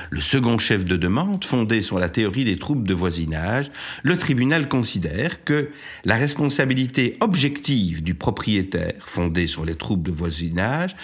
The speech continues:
peut donc être engagée si les activités engendrent des troubles anormaux chez le voisin.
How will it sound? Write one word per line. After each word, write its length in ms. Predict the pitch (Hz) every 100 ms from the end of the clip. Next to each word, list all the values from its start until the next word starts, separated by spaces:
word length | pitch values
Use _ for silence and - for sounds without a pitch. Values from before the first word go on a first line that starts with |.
| - -
peut 160 | - 196
donc 260 | 156 131 110
être 220 | 98 98
engagée 640 | 90 85 82 87 113 156 - - -
si 420 | - - 143 127
les 200 | 98 95
activités 800 | 120 - 175 131 98 - 92 127 -
engendrent 560 | 104 90 104 123 117
des 140 | 98 95
troubles 460 | - 123 127 120 - -
anormaux 580 | 143 131 101 107 135 143
chez 180 | - 131
le 80 | 95
voisin. 360 | 92 85 78